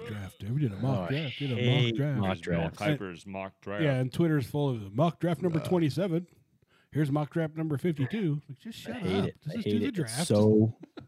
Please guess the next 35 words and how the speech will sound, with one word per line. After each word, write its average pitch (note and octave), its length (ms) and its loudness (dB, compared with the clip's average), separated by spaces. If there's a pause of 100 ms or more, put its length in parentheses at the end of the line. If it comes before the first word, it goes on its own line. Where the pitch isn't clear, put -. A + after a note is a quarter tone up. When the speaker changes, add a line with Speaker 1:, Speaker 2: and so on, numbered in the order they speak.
(160)
Speaker 2:
fucking - 380 -14
pointless. E2 560 -12
Speaker 1:
It D3+ 120 -16
is. C3+ 160 -18 (1800)
Yeah, - 200 -16 (120)
that's - 260 -20
annoying. D#2+ 260 -18 (320)
Speaker 3:
Mock. A2+ 520 -8 (300)
Yeah. C3+ 540 -14 (640)
Speaker 2:
But G#2+ 120 -4
it C3 40 2
is D#3+ 80 2
coming D#3+ 240 2
up. D#3 160 2 (120)
It's, - 180 -4
uh, G#2 380 2
starts - 280 -4
next, - 360 -4
uh, A#2 160 -2
Thursday, C3+ 340 -2
right? G#2 240 -4 (160)
Twenty-sixth? - 480 -6 (560)
Speaker 3:
Is A2 160 -6
it A#2 200 -6
a G#2+ 100 -6
week A2+ 200 -4
from C#3+ 180 -8
this D3+ 200 -8 (100)
Thursday, D3+ 460 -6
or D3+ 100 -6
is G#2+ 100 -6
it E2+ 120 -6
this F#2+ 160 -6
Thursday? - 520 -10 (360)
Speaker 1:
Thursday. G#2+ 460 -6